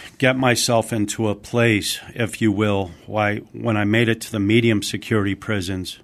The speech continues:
'cause I was ultimately transferred from California to Nevada, 'cause where, that's where the whole family is,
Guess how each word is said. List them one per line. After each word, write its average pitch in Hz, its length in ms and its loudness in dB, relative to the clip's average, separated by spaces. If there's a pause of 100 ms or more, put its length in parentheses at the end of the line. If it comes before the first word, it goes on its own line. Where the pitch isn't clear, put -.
(300)
'cause - 100 -6
I 113 80 2
was 104 140 0
ultimately 107 480 -2
transferred 104 540 -6
from 104 180 -10
California 101 600 -4
to 95 100 -6
Nevada, 113 420 0
'cause - 180 -16
where, 101 140 -8
that's 98 260 -8
where 107 100 -6
the 92 120 -6
whole 95 160 -10
family 131 480 2
is, 107 340 0